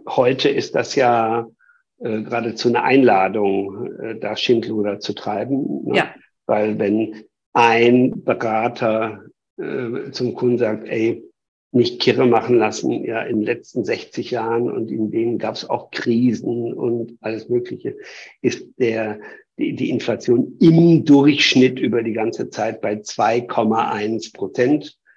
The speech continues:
Speaker 1: pro Jahr gelegen. Also wenn wir so zwei Prozent ansetzen, dann sind wir ganz gut dabei. Und,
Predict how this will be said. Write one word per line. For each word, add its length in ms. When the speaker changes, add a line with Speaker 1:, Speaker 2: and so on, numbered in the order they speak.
Speaker 1:
pro 140
Jahr 340
gelegen. 560
Also 220
wenn 160
wir 140
so 160
zwei 260
Prozent 680
ansetzen, 680
dann 220
sind 240
wir 80
ganz 240
gut 180
dabei. 460
Und, 540